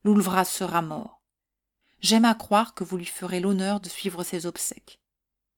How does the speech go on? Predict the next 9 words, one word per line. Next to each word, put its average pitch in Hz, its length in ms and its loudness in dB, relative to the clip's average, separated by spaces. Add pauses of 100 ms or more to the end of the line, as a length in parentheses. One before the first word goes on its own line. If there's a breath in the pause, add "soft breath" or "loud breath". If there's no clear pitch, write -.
(140)
Il 190 140 -2
est 202 60 8
fou », - 320 4 (400)
pensèrent 175 480 -4
simultanément 185 800 2
le 185 100 0
buraliste, 165 720 -2 (260)
le 185 120 4
notaire 185 680 0